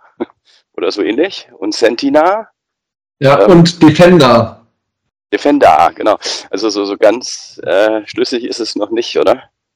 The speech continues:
Speaker 2: Wir arbeiten agil da dran.
Speaker 1: Ja, also auf jeden Fall haben wir jetzt Entra neu, ne, für das ganze,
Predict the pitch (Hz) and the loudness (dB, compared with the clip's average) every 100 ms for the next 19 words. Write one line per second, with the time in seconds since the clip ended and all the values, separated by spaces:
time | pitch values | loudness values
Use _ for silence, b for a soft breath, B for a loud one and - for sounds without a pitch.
0 | _ 120 _ - 151 120 147 151 127 139 | _ -20 _ -2 -2 2 2 2 2 4
1 | 147 139 123 120 110 117 117 104 98 92 | 2 2 -4 -6 -2 2 2 2 -4 -14
2 | 90 _ _ _ _ _ _ _ - 92 | -18 _ _ _ _ _ _ _ 2 2
3 | 76 - 104 120 131 127 120 110 104 - | 2 0 2 2 0 -6 -6 -6 -8 -2
4 | 107 120 - 120 113 113 123 135 101 131 | -2 -2 0 0 0 -4 -4 -4 -6 -8
5 | - 98 - 101 - 101 | -10 -12 -4 -6 -6 -8